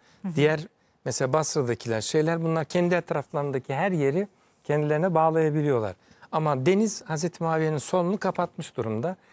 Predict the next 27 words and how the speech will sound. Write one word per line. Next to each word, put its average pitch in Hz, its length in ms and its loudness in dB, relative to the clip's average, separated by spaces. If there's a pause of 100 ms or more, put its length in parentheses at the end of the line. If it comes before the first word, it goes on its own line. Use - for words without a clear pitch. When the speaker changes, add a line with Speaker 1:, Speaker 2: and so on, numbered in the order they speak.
(260)
Speaker 2:
Dolayısıyla 180 540 2
denizin 190 500 2
ötesindeki 131 720 -2
Kıbrıs'ı 135 540 0
biliyorlar, 120 480 4 (160)
duymuşlar 104 480 -4
orada 98 260 -2
bir 104 160 0
ada 107 220 0
var. 139 120 2
Speaker 1:
Hı - 40 -6
hı. 175 40 -14 (580)
Speaker 2:
Oraya 226 280 6
gidelim, 170 540 2 (300)
donanma 170 400 0
kuralım, 123 540 -2 (460)
gemi 160 280 2
üstüne 147 320 -4
asker 127 400 -4
çıkaralım. 104 640 -4 (360)
Hazreti 139 300 -2
Ömer'e 147 280 0
söylüyor. 80 420 -10 (460)
Hazreti 175 340 0
Ömer 139 220 -2
radıyallahu 147 580 0
anh 151 180 -2